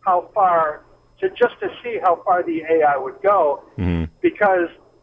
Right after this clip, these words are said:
Speaker 1: they're not gonna turn around and say, "Hey, that's racist." They're gonna take that information as reality and say, "Oh, you know, they, they could have said, they could have said a number of things, but they chose to go that route." And I think it was trying,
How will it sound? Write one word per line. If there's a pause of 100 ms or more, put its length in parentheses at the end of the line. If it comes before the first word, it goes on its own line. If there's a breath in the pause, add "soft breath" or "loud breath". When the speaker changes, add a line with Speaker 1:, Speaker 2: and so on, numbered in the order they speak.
(340)
Speaker 1:
they're
not
gonna
turn
around
and
say,
"Hey,
that's
racist." (100)
They're
gonna (100)
take
that
information (320)
as
reality
and (120)
say,
"Oh, (440)
you
know,
they, (100)
they
could
have
said,
they
could
have
said
a
number
of
things,
but (640)
they
chose
to
go
that
route."
And
I
think
it
was
trying,